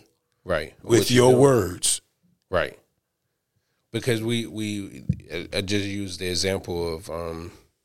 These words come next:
Speaker 1: J. Cole, Dreamville, and some rappers put out that, you know, choppers and A Ks and all this other stuff and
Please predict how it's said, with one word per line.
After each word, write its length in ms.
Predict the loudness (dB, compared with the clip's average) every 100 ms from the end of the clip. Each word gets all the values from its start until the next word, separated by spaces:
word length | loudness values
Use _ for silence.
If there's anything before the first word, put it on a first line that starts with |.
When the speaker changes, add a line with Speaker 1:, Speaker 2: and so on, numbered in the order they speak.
| _ -6
Speaker 1:
J. 220 | -4 -4
Cole, 500 | -4 -6 -8 -14 -16 -20 _
Dreamville, 680 | -2 -2 -2 -8 -14 -14 -16 _ _ _ _ _ _ _ _ -4
and 480 | -2 -2 -8 -14 -18 _ _
some 380 | -2 -2 0 -2
rappers 440 | -2 -4 -8 -12
put 260 | -8 -4 -2
out 300 | -2 -6 -6
that, 360 | -4 -4 -6 -10 _ _ _ _ _ _ _ _ _ _ _ _ _ _ _
you 100 | -8
know, 280 | -6 -6 -4
choppers 580 | 0 0 0 -4 -12 -14
and 140 | -8 -4
A 140 | -4
Ks 580 | -2 -2 -2 -2 -6 -6
and 300 | -10 -12 -14 _ _
all 180 | -4 -2
this 140 | -4
other 340 | -6 -6 -8 -12 _ _ _
stuff 600 | -6 0 0 0 -4 -18 _ _ _ _ _ _ _ -2
and 400 | -2 -2 -8